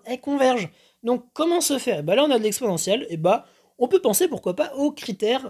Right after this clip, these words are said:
euh, enfin aux croissances comparées. Donc on va se multiplier tout ça par n carré, donc n carré U N de X, ce truc-là, eh bien ça nous fait du n carré exponentielle moins N A. Non, pardon, c'est pas U N de X, oh là là, qu'est-ce que je raconte ?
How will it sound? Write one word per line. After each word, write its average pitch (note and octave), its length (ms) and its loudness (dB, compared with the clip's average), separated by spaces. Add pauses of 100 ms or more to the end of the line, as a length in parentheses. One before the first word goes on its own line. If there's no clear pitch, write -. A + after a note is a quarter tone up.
euh, D#3+ 120 -8
enfin F#3 120 0
aux F3+ 100 6
croissances A#3+ 460 4
comparées. G3+ 480 0
Donc B3 260 -4
on G#3+ 60 -6
va A#3 100 2
se A3+ 140 -2
multiplier A#3 540 -4
tout B3+ 100 -14
ça C#4 180 -2
par G#3+ 180 0
n F#3 120 0
carré, B3 240 -2
donc F#3+ 240 -4 (480)
n C#4+ 180 -2
carré B3+ 440 0 (340)
U A#3+ 160 -2
N G#3+ 420 2
de D#3 220 -4
X, B3+ 420 -6
ce - 200 -8
truc-là, G#3 580 -2 (540)
eh G3 80 -4
bien A#3+ 220 2
ça G#3+ 120 -2
nous F3+ 80 -2
fait G#3 160 0
du F#3 180 -8
n B3 200 -4
carré A#3+ 340 2
exponentielle A#3 640 -2
moins A#3+ 380 0 (160)
N F#3 180 0
A. A#3+ 280 0 (720)
Non, G3 140 -8
pardon, G3 220 -6
c'est F#3+ 140 -4
pas G3+ 120 0
U G#3 60 -2
N G#3 140 -2
de G3+ 100 -4
X, G3+ 200 -8
oh G3+ 60 -6
là G3+ 80 -2
là, G3 140 2
qu'est-ce F#3+ 160 -10
que F#3+ 60 -10
je F3+ 60 -4
raconte ? F3+ 220 -4